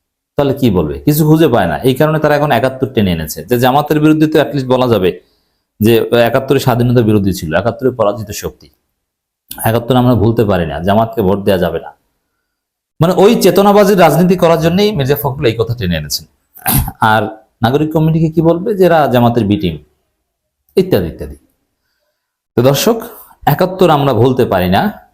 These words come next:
এই কথার তাৎপর্য আশা করি বুঝতে পেরেছেন। এ ধরনের চেতনাবাজির কোনো প্রয়োজন নেই। আর এই সেম কথাগুলো আওয়ামী লীগ বলতো যে "একাত্তর আমরা ভুলতে পারি না, একাত্তর ভোলা যাবে না, একাত্তরই সব।"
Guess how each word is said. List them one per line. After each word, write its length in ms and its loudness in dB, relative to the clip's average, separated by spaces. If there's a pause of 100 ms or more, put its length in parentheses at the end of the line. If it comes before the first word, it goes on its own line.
(100)
এই 80 0
কথার 240 -2
তাৎপর্য 500 -4
আশা 160 -4
করি 420 0
বুঝতে 300 -2
পেরেছেন। 380 -8 (960)
এ 60 -2
ধরনের 220 2
চেতনাবাজির 580 2
কোনো 180 0
প্রয়োজন 360 0
নেই। 180 -12 (920)
আর 100 0
এই 160 4
সেম 280 0
কথাগুলো 420 2
আওয়ামী 340 4
লীগ 180 0
বলতো 280 0
যে 80 0
"একাত্তর 360 0
আমরা 220 0
ভুলতে 300 -2
পারি 240 -2
না, 280 -6 (160)
একাত্তর 420 -4
ভোলা 200 2
যাবে 240 0
না, 160 -2
একাত্তরই 480 0
সব।" 260 -2